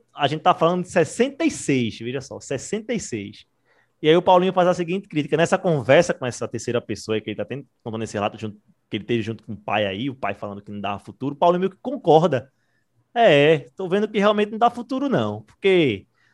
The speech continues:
hoje o pessoal pega a música, compra a música e, me-, e, e não sabe quem foi que fez,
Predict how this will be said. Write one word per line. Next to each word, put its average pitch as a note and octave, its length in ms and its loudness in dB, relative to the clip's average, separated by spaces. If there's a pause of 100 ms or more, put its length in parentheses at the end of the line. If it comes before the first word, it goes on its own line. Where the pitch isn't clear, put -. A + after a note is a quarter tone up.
(160)
hoje D#3+ 300 6
o - 20 2
pessoal D#3 420 2
pega D#3+ 300 4
a D#3 60 4
música, C#3 280 -8
compra A3 440 2
a F#3 80 6
música C3+ 600 -2 (1120)
e, D#3+ 240 4
me-, D#3 260 2
e, F3 440 0
e - 20 0
não F3 140 0
sabe - 260 4
quem F3+ 160 0
foi E3+ 160 0
que E3 80 -16
fez, - 640 -2